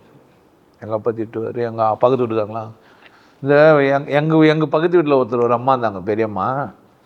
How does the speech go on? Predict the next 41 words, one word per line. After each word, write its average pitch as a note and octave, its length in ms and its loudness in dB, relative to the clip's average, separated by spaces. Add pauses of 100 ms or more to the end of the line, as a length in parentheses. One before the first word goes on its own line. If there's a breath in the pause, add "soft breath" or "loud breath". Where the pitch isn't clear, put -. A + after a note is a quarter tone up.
(160)
அவங்க - 20 -20
அப்படித்தான், A#2 580 -2
தொப்புள் C#3+ 300 2
மேல C#3 180 0
கஞ்சினாக C3 640 0
சும்மா C3+ 240 0
இருக்க A#2 280 -2
மாட்டாங்கன்னுவாங்க. F#2+ 640 -8 (920 soft breath)
ஈரம் D#3 380 2
அதிகமாகிடுச்சுன்னா D3+ 220 -6
குழந்தைங்க C#3 580 -4
தான், A#2+ 300 -4
தான் C3 200 0
நல்லா C3+ 220 2
விளையாண்டுன்னு D3 240 0
இருக்கும். G#2+ 360 -20 (180)
நல்லா C3+ 220 0
வயிறு C#3+ 240 2
முட்டை C#3 200 -2
பால் D3 220 2
கொடுத்துட்டு - 20 -6
போயிட்டான்னு C3+ 220 -6
வச்சுக்க, B2 380 -6
அந்த G#2+ 160 -6
அம்மா A2 320 -6 (580 soft breath)
கை D3 200 4
காலை C#3+ 200 0
எட்டி C3+ 180 -4
வச்சுன்னு - 20 -4
கியாம் B2+ 180 -10
ஏன்னு B2+ 240 -4
கத்தின்னு A#2+ 340 -6
இருக்கும். G#2 420 -14 (920 soft breath)
இது A3 220 2
கூட B3 140 6
சில F#3+ 180 4
பேருக்கு D#3+ 220 0
பிடிக்காது, C3 320 -2
கிள்ளி D#3 200 -2
விட்டு B2 280 -4
போயிடுவாங்க. G2+ 260 -10